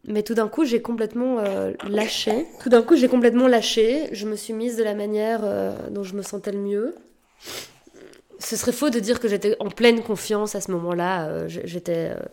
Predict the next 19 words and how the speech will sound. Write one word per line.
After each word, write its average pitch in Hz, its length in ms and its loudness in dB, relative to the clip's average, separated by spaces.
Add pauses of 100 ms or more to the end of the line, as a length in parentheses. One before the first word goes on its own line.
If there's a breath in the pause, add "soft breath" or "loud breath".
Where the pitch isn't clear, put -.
(100)
on 190 120 -2
est 185 80 0
ultra 202 300 -2
vulnérable, 190 580 0
hein, 185 180 -4
quand - 180 -14
on 180 40 -10
donne 180 180 -4
naissance. 202 500 -8
Euh, 185 200 -10 (760 loud breath)
et 190 100 -2
puis, 190 280 0
euh, 175 220 2
et 190 100 -2
puis 185 280 -8
j'avais 180 260 -2
toujours, 202 380 -4
euh, 190 180 -2
cette 185 300 -10